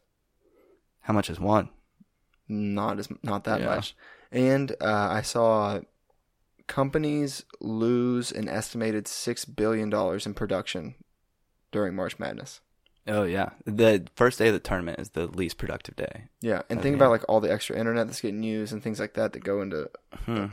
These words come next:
Speaker 1: yeah.
Speaker 2: effect.
Speaker 1: That boss button, good idea, terrible execution.
Speaker 2: It's still, yeah, it's a fire idea.
Speaker 1: Yeah.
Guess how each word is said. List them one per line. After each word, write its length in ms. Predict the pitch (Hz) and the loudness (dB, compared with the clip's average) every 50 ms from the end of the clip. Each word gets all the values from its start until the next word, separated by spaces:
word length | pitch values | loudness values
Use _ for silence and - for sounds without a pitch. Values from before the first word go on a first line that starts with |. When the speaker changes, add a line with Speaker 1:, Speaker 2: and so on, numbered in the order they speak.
| 101 104 | -8 -8
Speaker 1:
yeah. 220 | 98 98 98 98 | -6 -4 -2 -2
Speaker 2:
effect. 280 | - 98 - - - - _ _ - - _ _ | -2 -4 -6 -10 -16 -20 _ _ -20 -20 _ _
Speaker 1:
That 200 | - 135 120 - | 4 4 4 4
boss 320 | - 101 98 95 101 - - | 2 4 4 4 2 0 2
button, 440 | - 110 107 85 107 117 117 117 - - - _ _ _ | 2 4 4 4 2 -2 -2 -6 -10 -16 -20 _ _ _
good 160 | - 107 107 | 0 4 4
idea, 500 | 110 104 104 95 104 104 104 104 104 104 95 | 6 4 4 4 4 4 6 6 6 4 2
terrible 460 | - - - 98 101 95 82 76 90 | -2 0 2 2 2 4 2 -2 -4
execution. 640 | 87 - - - - - 76 - - - 52 101 - - - _ _ _ _ _ _ _ _ _ _ _ _ _ _ _ _ _ | -4 -6 -10 -12 -10 -8 -8 -8 -8 -8 -10 -10 -14 -16 -20 _ _ _ _ _ _ _ _ _ _ _ _ _ _ _ _ _
Speaker 2:
It's 220 | - 135 135 - | -2 -2 -2 -4
still, 320 | - - - 143 139 - - | -8 -2 2 4 4 4 6
yeah, 240 | 117 107 101 104 | 6 6 6 4
it's 140 | - - - | 2 0 -2
a 40 | - | -10
fire 460 | - - - 139 127 117 107 101 104 | -12 0 6 8 8 8 8 4 2
idea. 400 | - - - 80 71 52 - - - _ _ - | 0 -2 -2 -4 -4 -4 -6 -10 -14 _ _ -8
Speaker 1:
Yeah. 220 | - - 53 - | -6 -6 -6 -8